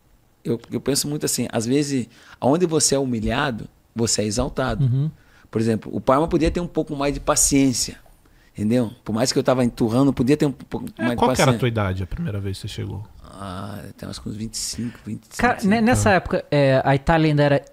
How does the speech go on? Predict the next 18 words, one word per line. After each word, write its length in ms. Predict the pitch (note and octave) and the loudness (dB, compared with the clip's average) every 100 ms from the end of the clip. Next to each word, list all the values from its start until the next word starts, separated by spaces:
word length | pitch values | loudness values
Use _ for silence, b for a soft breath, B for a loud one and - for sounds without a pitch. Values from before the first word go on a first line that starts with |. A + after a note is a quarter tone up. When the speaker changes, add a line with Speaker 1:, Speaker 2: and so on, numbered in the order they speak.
| - | -6
Speaker 2:
muito 220 | C3+ D3 | -2 0
restrita 480 | C3 A#2+ - D#3 D3 | 2 0 0 -2 0
com, 600 | C3+ C#3 C3 B2 A#2+ A#2 G#2+ | -2 0 0 0 0 -2 -4
com 100 | C3+ | -4
o 20 | |
estrangeiro? 680 | A#2+ - A#2+ A2+ F3+ C#3 A#2+ - | -4 0 0 2 2 2 0 -6
Tipo, 320 | - C#3 A#2+ | -4 -2 -2
só 160 | - B2+ | -2 -2
Speaker 1:
Sim. 60 | A#2+ | 2
Speaker 2:
podia 160 | C3 | 2
poucos, 480 | - D#3+ E3 - B2+ | 2 4 4 4 -2
assim, 160 | A#2 C3+ | -2 -2
no 60 | |
Speaker 1:
Sim, 140 | B2+ C#3+ | 2 4
Speaker 2:
time? 100 | D#3+ | 4
Speaker 1:
sim, 240 | C3 G#3+ | 2 0
sim. 160 | B3+ F3+ | -2 0
Speaker 2:
É. 140 | - | 0